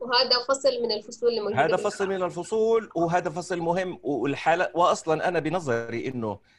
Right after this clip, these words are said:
Speaker 2: كتب هذا الكتاب، هذا المؤلف، للإجابة عن هذا السؤال.
Speaker 1: مهم.
Speaker 2: من الحالات اللي درسها، ومن الحالات اللي شافها، ومن ال-، الإشكالات اللي، اللي وردت له من نسب ال-، التف-، التفريق والطلاق والإلى آخره اللي،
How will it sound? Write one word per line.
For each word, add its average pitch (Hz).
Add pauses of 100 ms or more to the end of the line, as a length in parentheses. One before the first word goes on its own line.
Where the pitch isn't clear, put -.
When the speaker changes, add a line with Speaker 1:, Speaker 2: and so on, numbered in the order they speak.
(380)
Speaker 2:
كتب 214
هذا 175
الكتاب، 143
هذا 160
المؤلف، 147 (380)
للإجابة 190
عن 143
هذا 147
السؤال. - (540)
Speaker 1:
مهم. 220 (400)
Speaker 2:
من 180
الحالات 160
اللي 131
درسها، 147
ومن 139
الحالات 127
اللي 117
شافها، 147
ومن 131
ال-، 123 (320)
الإشكالات 147
اللي، 131
اللي 120
وردت 131
له 151
من 127
نسب 147
ال-، 127
التف-، 113
التفريق 127
والطلاق 127
والإلى 110
آخره 143
اللي، 120